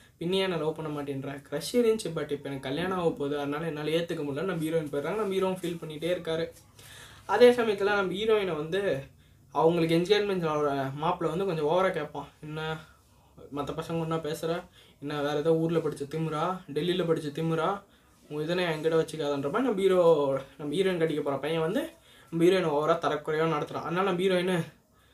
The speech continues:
"போடா, நீ வேணாம், உன் கல்யாணமும் வேணாம்" அப்படின்னு சொல்லிட்டு நம்ம ஹீரோ கூட வந்து கல்யாணம் பண்ணிக்கிறாங்க.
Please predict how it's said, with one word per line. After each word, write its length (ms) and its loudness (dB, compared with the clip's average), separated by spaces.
"போடா, 460 2
நீ 260 0
வேணாம், 200 0
உன் 160 -4
கல்யாணமும் 640 -2
வேணாம்" 120 -6
அப்படின்னு 200 -8
சொல்லிட்டு 440 -6
நம்ம 180 -2
ஹீரோ 240 4
கூட 160 2
வந்து 180 0
கல்யாணம் 380 0
பண்ணிக்கிறாங்க. 540 -4